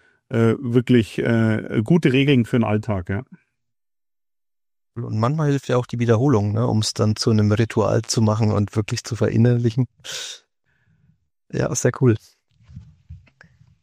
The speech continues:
Speaker 2: Gibt's denn bei dir noch eine Abschlussfrage oder ist da immer eher offenes Ende oder wie
Speaker 1: Nee.
Speaker 2: glaubst du das?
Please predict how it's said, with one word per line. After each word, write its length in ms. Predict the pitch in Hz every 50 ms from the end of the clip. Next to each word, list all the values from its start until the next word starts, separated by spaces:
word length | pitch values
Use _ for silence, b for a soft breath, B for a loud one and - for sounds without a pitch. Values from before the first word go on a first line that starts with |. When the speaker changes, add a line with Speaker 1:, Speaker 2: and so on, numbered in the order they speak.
| _ _ - B B B B B B B B B B B -
Speaker 2:
Gibt's 160 | - - - -
denn 80 | 160 131
bei 100 | 127 123
dir 160 | 131 175 196
noch 100 | 208 185
eine 140 | 170 131 87
Abschlussfrage 760 | 107 - - - 135 123 - - - 127 123 135 156 175 160
oder 360 | 131 127 127 127 127 123 120
ist 200 | - 131 - -
da 80 | 123 113
immer 460 | 113 113 110 110 110 107 104 95 - - - _ -
eher 200 | 98 101 95 -
offenes 320 | - - 113 104 104 -
Ende 340 | - - 104 107 110 104 101
oder 300 | 101 104 104 104 104 110 - -
wie 240 | - 110 107 107 101 - _ -
Speaker 1:
Nee. 240 | - 135 151 165 190
Speaker 2:
glaubst 320 | - - 117 - - -
du 60 | 131
das? 260 | 123 131 135 - -